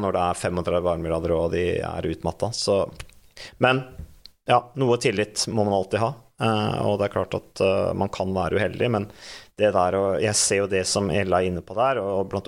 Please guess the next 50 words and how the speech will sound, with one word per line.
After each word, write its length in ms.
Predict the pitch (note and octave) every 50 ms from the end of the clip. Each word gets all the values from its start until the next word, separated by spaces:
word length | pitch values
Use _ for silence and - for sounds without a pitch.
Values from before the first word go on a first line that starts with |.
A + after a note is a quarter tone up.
| - A#2
unge 380 | G#2 G2+ F#2 F2 F2 F#2 G2 G2+ G2+ - - - - -
mennesker 400 | G#2 G2+ G2 - - - - F#2+
i 60 | F#2+ G#2+
dag, 260 | A#2+ D3 E3 D3+ A#2+
altså, 220 | G2+ - A2+ A2 G#2+ - - - - - _
jeg 140 | - - A2
er 80 | C3+
jo 40 | D3 C3+
litt 80 | B2 -
sånn, 180 | G#2+ G2 F#2 - -
i, 80 | A2 G#2+ F#2 - G#2+
i 60 | G#2+
et 100 | G#2+ -
stort 460 | - - - G#2 G2 G2+ G#2 - -
bilde 240 | A2+ G#2+ F#2+ F#2+ G2+
så 140 | - - E3
er 40 | F#3
jeg 120 | - G2+
litt 60 | - G#2
sånn 100 | F#2 F#2
bekymret 680 | F2+ - - - - F#2+ F2 F2 F2 F2+ - G2 -
for 140 | - - G#2
liksom, 320 | G#2+ - G2+ F#2 F#2 - - - - - - _ -
det 160 | A#2 F#2+ G2+
med 160 | G#2 F#2+ -
doping, 400 | G2 F#2 - - - F#2+ G2 G2
at 220 | F#2+ G#2 - - - -
det 80 | G2 F#2+ F#2+ F#2
er 220 | F2 E2 D#2 E2
ikke 180 | - - G#2 G2+
noe 320 | G2 F#2 E2+ E2 F2 E2+
som 320 | - - F#2 F2+ F2+ F2 E2+ E2+
er 160 | E2 E2 -
så 160 | - - F#2
veldig 320 | G2 G2 F#2 E2 E2 F2 F2
oppe 160 | - - F2 - E2+
på 80 | E2+
agendaen, 560 | F2+ F2+ - F2 E2 D#2+ D#2+ D#2+ D#2 F#2+ G#2 G#2+ -
kanskje, 320 | G#2 G#2 - - - - G3+ - - _ -
eh, 360 | - A2+ G#2+ G#2+ G#2+ G#2+ G#2+ G#2
i, 200 | - E2+ G#2 G2 G2 G2 F#2+ -
i 120 | D#2 G2+ G2 D2+ E2 F#2+ F2
idretten. 400 | F2+ E2 F2 - - - D#3 G3+ - - - - - - _ -
Eh, 220 | A#2+ A#2 A2+ A2+
og 140 | G#2+ A2 G#2+ A2
i 80 | G2+
dagens 400 | G2 F#2 F2+ F2+ G2+ G#2+ - -
samfunn 480 | - A2 G2 F#2 - - - G#2+ G#2+ G#2
med 160 | G#2+ G#2+ -
så 240 | - - - G#2